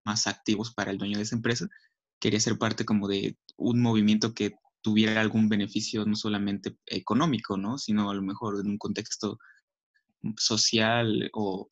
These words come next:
inclu-, en este caso incluso hasta político, ¿no? De, bajo ciertas circunstancias. Entonces, no sé, una asociación civil te permite como, eh, además de obtener una remuneración económica, claro está, pues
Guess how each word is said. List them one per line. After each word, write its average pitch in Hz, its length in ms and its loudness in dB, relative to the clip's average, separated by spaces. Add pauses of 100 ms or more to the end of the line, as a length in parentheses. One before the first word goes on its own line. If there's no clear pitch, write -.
(360)
inclu-, 110 260 -2
en 113 180 2
este 117 180 0
caso 123 200 0
incluso 113 380 0
hasta 107 240 -4
político, 113 540 -2
¿no? 143 140 2
De, 110 240 0 (120)
bajo - 220 -6
ciertas 113 320 -6
circunstancias. 139 640 -2 (540)
Entonces, 151 520 4 (240)
no 143 160 2
sé, 147 260 2
una 135 180 0
asociación 120 400 0
civil 120 260 2
te 123 100 0
permite 110 460 0
como, 98 460 -2 (1080)
eh, 104 380 4
además 107 280 4
de 117 40 -4
obtener 110 240 2
una 113 160 4
remuneración 101 580 0
económica, 110 460 0
claro 113 220 -2
está, 123 440 -2 (100)
pues - 400 0